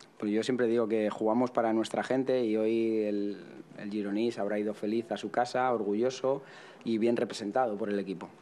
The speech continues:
Es lo único que, que, que por lo que juego y por lo que hago que el, que el jugador tenga esa mentalidad o que quiera competir con, con esta camiseta.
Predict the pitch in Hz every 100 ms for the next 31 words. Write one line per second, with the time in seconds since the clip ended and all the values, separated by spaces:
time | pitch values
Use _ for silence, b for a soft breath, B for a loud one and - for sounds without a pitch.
0 | - 104 104 107 107 98 98 101 95 95
1 | 95 104 B B B B B B - 117
2 | 101 98 - - - - - - - -
3 | - 110 113 110 135 131 139 147 147 117
4 | 113 104 101 104 107 117 110 107 104 104
5 | 101 104 104 98 110 107 113 110 110 104
6 | 113 104 101 104 98 113 127 98 95 107
7 | 107 101 104 104 - 101 107 113 123 131
8 | 110 101 98 98 101 101 - 101 95 90
9 | 87 90